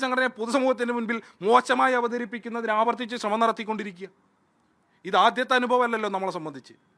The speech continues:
ഇതാദ്യത്തെ അനുഭവമല്ല, ഇതിനു മുൻപുണ്ടായിരുന്നല്ലോ. ഇപ്പോൾ ഇന്നലെയും ഇന്നുമായി കേരളത്തിലെ മാധ്യമങ്ങളിൽ മുഴുവൻ നിങ്ങൾ കൊണ്ടുവന്നിരുത്തി ഈ വിഷയം ചർച്ച ചെയ്യുന്നത് പൂക്കോട് വെറ്റിനറി കോളേജിലെ സിദ്ധാർത്ഥിൻ്റെ രക്ഷിതാക്കളെ വിളിച്ചുകൊണ്ട് നിന്നിരുത്തിക്കൊണ്ടാണ് നിങ്ങൾ ചർച്ച ചെയ്തോ,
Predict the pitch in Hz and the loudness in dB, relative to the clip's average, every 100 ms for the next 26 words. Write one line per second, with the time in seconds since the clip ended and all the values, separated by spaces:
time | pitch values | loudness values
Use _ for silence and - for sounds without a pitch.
0 | _ _ - 196 226 233 240 220 214 196 | _ _ -4 4 4 4 0 -4 -2 -4
1 | 170 131 110 _ _ _ _ _ _ _ | -6 -8 -14 _ _ _ _ _ _ _
2 | _ _ _ 196 247 262 254 262 247 240 | _ _ _ 0 2 4 2 4 6 4
3 | 233 208 196 240 247 - _ 190 226 254 | 4 -2 2 2 2 -2 _ -4 2 6
4 | 254 254 247 240 240 247 240 214 240 240 | 6 4 0 0 0 0 0 -2 -2 -2
5 | 233 240 208 220 208 240 240 247 247 220 | -4 -6 -6 -6 -8 -6 -4 -2 -2 -2
6 | 233 247 - _ _ _ _ _ _ _ | 2 2 0 _ _ _ _ _ _ _
7 | _ _ _ 160 226 254 233 226 247 254 | _ _ _ -2 0 2 0 2 2 2
8 | 247 262 262 233 226 254 254 247 247 269 | -2 -2 -4 0 2 2 2 0 0 -2
9 | 269 262 262 277 - _ _ _ _ 233 | 0 0 0 -2 -8 _ _ _ _ -6
10 | 220 262 254 254 202 254 262 254 262 254 | 4 6 6 4 2 0 0 0 0 0
11 | 240 202 247 247 240 247 226 - 247 233 | -4 0 2 2 0 -2 -2 0 0 2
12 | 254 240 226 240 233 226 220 175 202 202 | 0 -2 -4 -8 -6 -6 -8 -10 -10 -8
13 | 170 202 247 254 254 254 | -8 -10 -4 -2 -2 -2